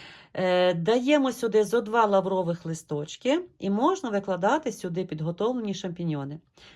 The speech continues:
Вимішуємо, накриваємо казанок кришкою і ставимо ще на пару хвилин на плиту. Рисову крупу рівномірно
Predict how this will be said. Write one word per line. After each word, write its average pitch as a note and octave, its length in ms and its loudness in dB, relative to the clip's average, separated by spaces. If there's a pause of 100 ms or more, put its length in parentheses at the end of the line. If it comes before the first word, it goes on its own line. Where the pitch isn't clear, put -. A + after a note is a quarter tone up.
Вимішуємо, G#3+ 920 0
накриваємо A#3 800 2
казанок F#3+ 540 -2
кришкою D4+ 520 -2
і - 100 -8
ставимо D4 460 -2
ще F4 380 -2
на C#4 120 0
пару A#3 320 0
хвилин G#3 360 -4
на F#3 100 -4
плиту. D3 420 -6 (4000)
Рисову B3 480 4
крупу E4 460 4 (100)
рівномірно A3+ 840 4